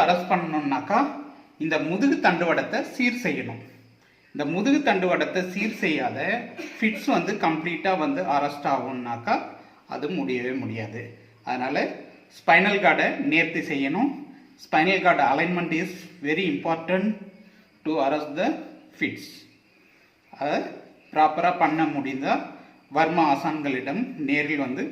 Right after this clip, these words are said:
போயிட்டு இதெல்லாம் இது பண்ணிட்டு நீங்க பர்மனெண்ட்டா வந்து நீங்க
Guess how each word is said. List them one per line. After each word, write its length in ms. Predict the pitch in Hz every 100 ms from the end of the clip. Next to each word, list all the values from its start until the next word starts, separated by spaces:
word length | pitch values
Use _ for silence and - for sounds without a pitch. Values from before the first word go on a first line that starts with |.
| -
போயிட்டு 340 | 151 - 208 - - - - -
இதெல்லாம் 420 | 131 131 160 214 - - - 143
இது 100 | 147 151
பண்ணிட்டு 340 | 135 113 214 285 - - - 143
நீங்க 180 | 147 143 220 - - - - _ _ _ _
பர்மனெண்ட்டா 560 | 160 165 185 196 185 220 202
வந்து 220 | 135 139 - - - - 143
நீங்க 200 | 139